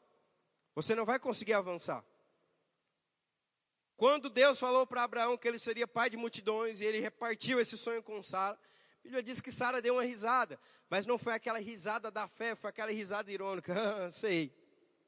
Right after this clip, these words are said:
Tá bom. Vamos ser sim pai de multidões e mãe de nações, tá bom."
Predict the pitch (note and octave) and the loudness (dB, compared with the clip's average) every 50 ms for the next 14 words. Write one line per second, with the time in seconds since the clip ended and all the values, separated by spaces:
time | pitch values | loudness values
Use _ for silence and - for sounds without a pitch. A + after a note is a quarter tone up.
0 | _ _ _ _ _ _ _ _ _ _ _ _ _ _ _ _ _ _ _ _ | _ _ _ _ _ _ _ _ _ _ _ _ _ _ _ _ _ _ _ _
1 | - D#3+ D#3 D3+ B2+ C3+ C#3+ C#3+ C3 A#2+ - _ _ _ _ _ _ _ _ _ | -4 -4 -2 -2 -2 -2 -2 -2 -4 -8 -12 _ _ _ _ _ _ _ _ _
2 | _ _ _ _ _ _ _ - C#3 D3 D#3+ D3+ - F3 E3 D#3 - - D#3+ D#3 | _ _ _ _ _ _ _ -8 -8 -6 -6 -6 -4 -4 -2 -2 -2 -4 -6 -8
3 | D3 - D3+ D3 D3+ D3 C#3+ C#3+ D3 C#3+ - D3+ C3+ C#3+ D3 D#3 D3+ C3 C3+ C3+ | -6 -4 -2 -2 -2 -2 -4 -8 -10 -10 -10 -6 -4 -2 0 0 0 -2 -2 -4
4 | C#3 C#3+ C#3+ C3 C3+ C#3 C3 B2+ - - C#3 C3 B2 - - C#3 C3 B2+ B2 A#2+ | -6 -6 -8 -6 -8 -6 -6 -4 -6 -6 -6 -8 -8 -6 -8 -6 -6 -6 -8 -8
5 | A#2 | -10